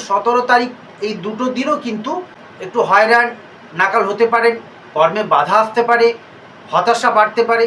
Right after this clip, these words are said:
শারীরিক দিক থেকে কিছু সমস্যা আসতে পারে। তো সতর্কবার্তা বলে দিলাম, এরপর ভালোগুলো বলে দিই। এই দিনগুলো বর্জন করলে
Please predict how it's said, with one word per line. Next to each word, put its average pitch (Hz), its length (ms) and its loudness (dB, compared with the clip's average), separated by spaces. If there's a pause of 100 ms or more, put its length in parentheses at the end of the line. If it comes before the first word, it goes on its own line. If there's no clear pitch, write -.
(300)
শারীরিক 214 460 0
দিক 233 180 -6
থেকে 226 180 -6
কিছু 214 160 -8 (100)
সমস্যা - 360 -2
আসতে - 260 -10
পারে। 120 140 -6 (440)
তো 220 40 -4 (120)
সতর্কবার্তা 277 600 2 (100)
বলে 269 200 0
দিলাম, 277 180 2 (360)
এরপর 214 260 2 (180)
ভালোগুলো 247 440 2 (120)
বলে 226 220 2
দিই। 262 140 -6 (1160)
এই 269 100 4 (140)
দিনগুলো 254 440 2 (140)
বর্জন 226 320 4 (100)
করলে 247 220 0